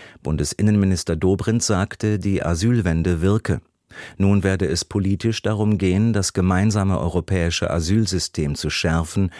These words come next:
um den Migrationsdruck auf Europa weiter zu senken, sagte der C-S-U-Politiker der Bild-Zeitung.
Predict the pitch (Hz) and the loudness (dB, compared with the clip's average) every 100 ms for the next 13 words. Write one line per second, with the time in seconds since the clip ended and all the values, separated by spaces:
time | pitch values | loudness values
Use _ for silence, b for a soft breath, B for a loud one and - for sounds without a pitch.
0 | B B - 90 90 82 85 - 87 - | B B -2 0 2 2 2 0 -2 0
1 | 113 117 - 87 80 - - - 71 73 | 2 0 -2 -4 -4 -6 -10 -6 -6 -2
2 | 78 85 80 73 71 - 73 - 73 85 | -2 0 -2 -2 -4 -4 -6 -4 -2 0
3 | 92 - 90 - B B - 78 - 67 | 0 0 -4 -4 B B -4 -4 -4 -6
4 | 71 71 - 76 - - 90 - 73 71 | -4 -4 -4 -4 -4 -6 -6 -4 -6 -6
5 | 62 - - 67 80 - 78 76 - | -8 -8 -8 -4 -2 -2 -2 -4 -8